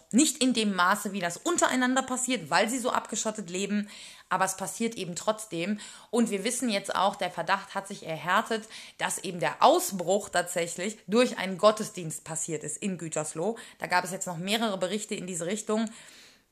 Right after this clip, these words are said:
Und da muss man natürlich abschließend warten, ob da wirklich alle Infektionsketten dann aufgedröselt werden und man das genau lokalisieren kann und beweisen kann dann am Ende auch. Oder ob es eben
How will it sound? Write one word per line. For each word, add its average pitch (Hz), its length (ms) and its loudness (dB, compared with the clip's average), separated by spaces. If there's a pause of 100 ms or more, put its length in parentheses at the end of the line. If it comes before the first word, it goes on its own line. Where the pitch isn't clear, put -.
(520)
Und 185 120 0
da 170 100 4
muss 180 100 -6
man 196 140 2
natürlich 170 240 -6
abschließend 165 420 -4
warten, 190 320 2
ob - 160 -8
da 165 140 -2
wirklich 175 260 -8
alle 190 160 0
Infektionsketten 175 800 -6
dann 156 120 0
aufgedröselt 190 760 -2
werden 180 320 4
und 160 80 -4
man 165 100 -2
das 160 160 -4
genau 170 340 6
lokalisieren 208 680 2
kann 196 180 -4
und 156 140 -8
beweisen 180 480 2
kann 196 180 -4
dann 180 120 0
am 170 120 -2
Ende 175 260 0
auch. 190 280 4 (420)
Oder 214 280 6
ob 180 80 4
es 196 140 -2
eben 180 260 -4